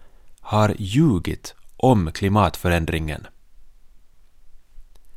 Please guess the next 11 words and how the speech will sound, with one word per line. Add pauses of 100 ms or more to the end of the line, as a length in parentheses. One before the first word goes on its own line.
(1080)
Redan
på
nittonhundrasjuttiotalet (420)
tog
oljebolaget (300)
ExxonMobil (220)
reda
på (1300)
hur
fossila
bränslen